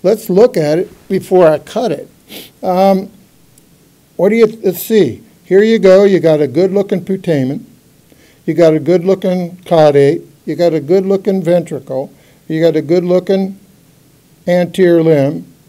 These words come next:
You got some pieces of that darn anterior commissure. Down here, you've got the what? Optic nerve, chiasm, tract. Ner-, 'cause rostral's out here. Okay?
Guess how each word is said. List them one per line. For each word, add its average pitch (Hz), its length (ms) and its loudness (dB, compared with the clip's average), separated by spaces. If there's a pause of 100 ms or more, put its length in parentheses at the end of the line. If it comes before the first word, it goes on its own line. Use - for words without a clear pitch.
You 165 100 -4
got 180 140 2
some 208 240 0
pieces 196 460 -4
of 156 100 -2
that 147 300 2
darn 170 300 -4
anterior 165 420 -4
commissure. 147 720 -6 (680)
Down 226 340 2
here, 240 500 4 (220)
you've 151 180 -8
got 160 300 0
the 143 180 -4
what? 151 400 0 (140)
Optic 151 560 -2
nerve, 185 680 2 (720)
chiasm, 185 880 2 (320)
tract. - 680 -8 (880)
Ner-, 175 340 0
'cause 156 340 -6
rostral's 170 640 0
out 175 280 2
here. 160 380 -2 (760)
Okay? 180 480 -4